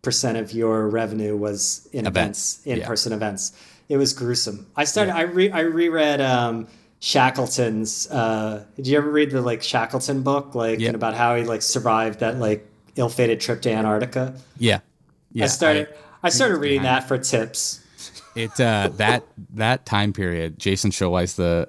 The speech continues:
Speaker 2: head of sales at Morning Brew, and I would basically, like, call each other, just have vet-, we ended up doing a Clubhouse podcast together during that time 'cause mostly we were just, like, so sad of, like, "Did they cancel on you?"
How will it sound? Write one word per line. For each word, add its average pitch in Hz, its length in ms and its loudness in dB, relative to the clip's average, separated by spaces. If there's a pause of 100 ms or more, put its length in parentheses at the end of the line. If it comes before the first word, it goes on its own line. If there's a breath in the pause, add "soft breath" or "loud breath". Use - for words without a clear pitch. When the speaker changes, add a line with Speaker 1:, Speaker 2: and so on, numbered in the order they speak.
(160)
Speaker 2:
head 95 160 0
of 87 80 -2
sales 85 320 0
at 78 100 -2
Morning 85 220 0
Brew, 82 320 -2 (260 loud breath)
and 95 140 2
I 85 160 4
would 85 180 0
basically, 98 320 2
like, 90 220 0
call 87 300 2
each 92 160 -2
other, 87 260 2
just 87 240 -6
have 87 160 2
vet-, 87 260 -2
we 104 120 2
ended 107 180 4
up 95 40 -6
doing 101 200 2
a 90 120 0 (100)
Clubhouse 92 420 2
podcast 90 460 0
together 98 260 0
during 101 160 0
that 101 120 -2
time 104 220 4
'cause 101 200 -2 (320 loud breath)
mostly 113 320 2
we 107 100 2
were 101 60 0
just, 98 160 -2
like, 92 160 -4
so 95 240 0
sad 87 360 2
of, 87 120 -4
like, - 260 -4 (460 loud breath)
"Did 87 140 2
they 85 120 4
cancel 90 400 2
on 95 80 4
you?" 95 220 2